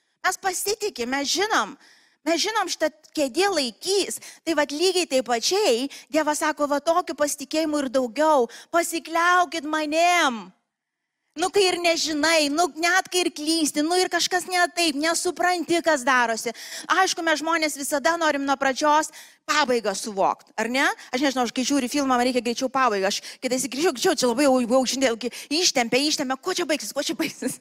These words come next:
<laughs> Iš to. Ir labai dažnai, tai vat, nu, nes, o Dievas niekada nepasako, žinai, net antro žingsnio nepasako, padėk pirmą, matysim, kas antrą. Iš to, jis sako, pasitikėk,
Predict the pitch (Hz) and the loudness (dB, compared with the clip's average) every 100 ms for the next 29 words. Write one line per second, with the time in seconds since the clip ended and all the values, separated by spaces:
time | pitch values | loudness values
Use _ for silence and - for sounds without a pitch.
0 | - 320 311 - 269 - - - - - | -6 -4 -4 0 -2 -2 -10 -12 -10 -2
1 | 330 330 349 311 302 285 349 285 277 277 | 2 2 2 2 0 2 2 2 0 -2
2 | 302 339 302 - 311 294 349 330 330 320 | 0 0 -2 -2 -2 0 -2 -2 -2 0
3 | 339 330 262 254 269 262 254 - - _ | 0 0 -2 -2 -2 0 -2 -4 -14 _
4 | _ _ _ _ _ 240 269 254 247 240 | _ _ _ _ _ -2 0 2 2 -2
5 | - _ - - 233 208 - 226 247 262 | -8 _ -20 -14 -4 -2 0 -2 0 0
6 | 254 330 - 269 226 214 208 202 185 190 | 0 -4 -2 -2 0 0 0 -2 -2 -4
7 | 220 226 302 - 277 269 320 302 240 180 | -4 -2 -2 0 0 2 2 0 -2 -4
8 | 233 240 285 339 359 370 262 160 - - | -4 -2 -2 0 -4 -2 -2 -4 -6 -20
9 | - - - 240 - 226 190 _ 247 285 | -20 -20 -10 -8 -4 -4 -4 _ -8 -6
10 | 277 - 349 349 359 339 330 330 359 359 | -8 -2 0 0 -4 -4 -6 -4 0 2
11 | 269 190 | 2 0